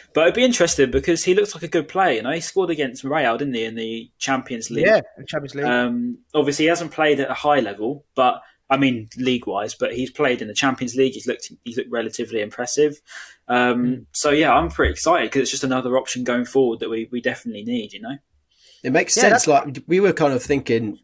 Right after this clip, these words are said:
Speaker 3: "Oh, why haven't we signed a striker?" So maybe they've been thinking about this, and maybe they
Speaker 1: Percy
Speaker 3: were
Speaker 1: Tau,
Speaker 3: just gonna
Speaker 1: yeah.
Speaker 3: ride their luck and hope
Speaker 2: Yeah.
Speaker 3: that we get
Speaker 2: But
Speaker 3: Florian Ndole and
Speaker 2: is he
Speaker 3: Percy Tau
Speaker 2: more,
Speaker 3: back in
Speaker 2: is he more
Speaker 3: Jan.
Speaker 2: of a winger, though? Isn't he more of a winger, though, than an out and
Speaker 1: He can
Speaker 2: out
Speaker 1: play,
Speaker 2: striker?
Speaker 1: yeah, I think he's, like, yeah, right, right-sided forward,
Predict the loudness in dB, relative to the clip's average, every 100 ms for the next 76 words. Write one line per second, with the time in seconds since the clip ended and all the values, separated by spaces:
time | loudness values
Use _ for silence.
0 | _ -2 0 0 0 -4 -4 -2 -4 -2
1 | 2 0 -2 -6 -2 0 0 0 -2 0
2 | -2 -2 -4 -6 -6 -4 -6 -4 -6 -6
3 | -8 -12 _ _ _ _ -4 0 4 4
4 | 4 4 2 2 2 2 4 4 2 4
5 | 6 4 4 -2 -2 -2 -4 -4 _ -6
6 | -2 -2 2 2 4 2 2 2 0 4
7 | 4 4 4 4 2 -2 0 2 2 0
8 | 0 0 0 -2 -6 -8 -8 -6 -6 -4
9 | -2 -2 -2 -4 -6 -6 -8 -8 -6 -4
10 | -4 -2 -2 -2 0 2 2 2 0 -2
11 | -4 -2 0 2 0 2 2 4 4 2
12 | 0 -2 0 2 0 0 0 0 -8 _
13 | -20 -20 -20 _ _ -4 2 2 2 -2